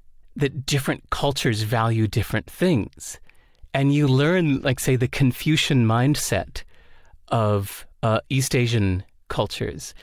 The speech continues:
and you learn the, um, say, the, the, the French <laughs> mindset, which values, uh, rebellion and why they value rebellion.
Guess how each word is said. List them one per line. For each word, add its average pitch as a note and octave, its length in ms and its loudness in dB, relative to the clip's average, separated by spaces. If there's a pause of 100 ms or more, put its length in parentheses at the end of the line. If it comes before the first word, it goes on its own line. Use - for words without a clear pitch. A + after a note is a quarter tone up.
(640)
and C3+ 200 2
you C3 160 2
learn C#3+ 640 0
the, G#2+ 600 0 (240)
um, F#2 600 -2 (1200)
say, - 220 -2
the, A2+ 120 0
the, C3 200 0
the C3 140 -2
French - 540 0
<laughs> E3+ 40 0
mindset, B2 760 0
which A#2+ 280 -2 (100)
values, A#2+ 1000 0 (580)
uh, A#2 200 0
rebellion C3 800 0 (420)
and A#2+ 360 0
why C#3+ 320 2
they A#2 160 2
value G#2 400 0
rebellion. G#2 720 -2